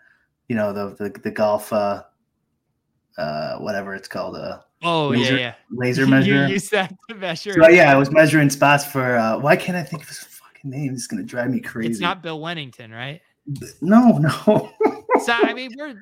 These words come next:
Speaker 2: we're, see, we're all stuck
Speaker 1: The
Speaker 2: on nineties
Speaker 1: old
Speaker 2: era.
Speaker 1: Turkish center who rebounded a ton and he signed a big contract. Omar Asik. Oh my God.
Speaker 2: Omar Asik.
Speaker 1: Omar Asik.
Speaker 2: Oh, there it is. Omar Asik.
Speaker 1: Yes, thank you. I,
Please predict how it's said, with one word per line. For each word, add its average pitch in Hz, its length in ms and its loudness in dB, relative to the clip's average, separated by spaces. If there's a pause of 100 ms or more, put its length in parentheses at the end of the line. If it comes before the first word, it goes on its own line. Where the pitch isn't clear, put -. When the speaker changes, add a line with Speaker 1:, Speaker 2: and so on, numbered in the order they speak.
Speaker 2:
we're, 254 220 -4
see, 269 200 -16
we're 247 200 -8
all 269 100 -12
stuck 214 300 -8
Speaker 1:
The 180 80 6
Speaker 2:
on 156 120 -2
nineties 143 240 -4
Speaker 1:
old 262 220 6
Speaker 2:
era. 247 100 -6
Speaker 1:
Turkish 233 320 2
center 208 260 6
who 170 100 4
rebounded 170 580 2
a 135 140 4
ton 131 340 2
and 117 180 4
he 131 200 -6
signed 135 280 -4
a 131 40 0
big 127 300 -6
contract. 120 680 -6 (260)
Omar 180 360 6
Asik. 139 460 2
Oh 127 140 -10
my 95 300 -10
God. - 220 -10 (160)
Speaker 2:
Omar 127 420 -10
Asik. 107 160 -10
Speaker 1:
Omar 160 220 4
Asik. - 460 -2 (640)
Speaker 2:
Oh, 117 120 -12
there 107 200 -10
it 98 60 -16
is. 98 320 -20 (220)
Omar 110 320 -16
Asik. 104 280 -20 (280)
Speaker 1:
Yes, 117 340 -2
thank 120 280 -2
you. - 200 -14 (540)
I, - 180 -10